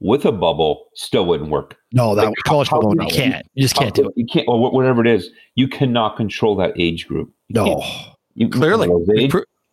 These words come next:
Speaker 3: they've proven that.
Speaker 1: Yeah, like, it's not. So they are so, like, there's less than zero percent chance that that's gonna work. Like,
Speaker 2: No.
Speaker 1: there's no way.
Speaker 3: But
Speaker 1: Zero.
Speaker 3: the best part is you get Nick Saban coming out going,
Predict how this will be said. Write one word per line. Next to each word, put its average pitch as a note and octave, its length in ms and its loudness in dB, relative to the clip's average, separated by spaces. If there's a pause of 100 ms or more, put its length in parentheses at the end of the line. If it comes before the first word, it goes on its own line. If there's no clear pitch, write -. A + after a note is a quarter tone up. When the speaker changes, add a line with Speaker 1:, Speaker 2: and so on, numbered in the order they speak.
(200)
Speaker 3:
they've D3+ 180 0
proven G3+ 300 0
that. G2 200 -2 (300)
Speaker 1:
Yeah, D3+ 180 2 (160)
like, - 180 -2 (120)
it's - 240 -4
not. - 160 -4 (180)
So - 260 -4 (360)
they F3+ 240 2
are - 100 0
so, - 640 -2 (180)
like, D3 160 0
there's G#3 240 2
less A2 280 2
than G#2+ 120 2
zero F#2+ 240 2
percent F2 460 -2
chance E2 400 -6 (260)
that - 160 -2
that's G2 220 0
gonna E2 180 0
work. D#2 400 -2
Like, G2 280 -2
Speaker 2:
No. G2+ 100 0
Speaker 1:
there's G#2 200 -2
no A#2 280 4
way. E2+ 320 0 (340)
Speaker 3:
But F2+ 140 -4
Speaker 1:
Zero. - 180 2
Speaker 3:
the D#3 60 0
best E3 240 0
part D3 180 2
is A#2+ 100 2
you B2 60 2
get B2 180 0 (320)
Nick A#2 200 0
Saban F2 460 -4 (600)
coming A2 220 2
out G#2 180 -2
going, G2+ 360 -2